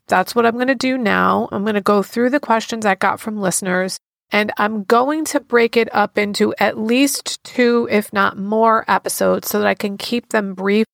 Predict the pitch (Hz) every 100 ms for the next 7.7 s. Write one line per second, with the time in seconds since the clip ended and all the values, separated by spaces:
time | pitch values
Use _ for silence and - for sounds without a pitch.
0 | _ 220 196 196 185 196 190 214 240 220
1 | 190 175 170 170 202 - _ _ _ -
2 | - 214 - 208 208 220 - 226 - -
3 | - 202 208 196 196 - 208 202 - 202
4 | 196 196 185 190 185 180 185 190 196 196
5 | 202 196 185 202 190 190 175 190 - 196
6 | 190 185 185 180 185 185 - 180 180 190
7 | 180 196 185 180 160 196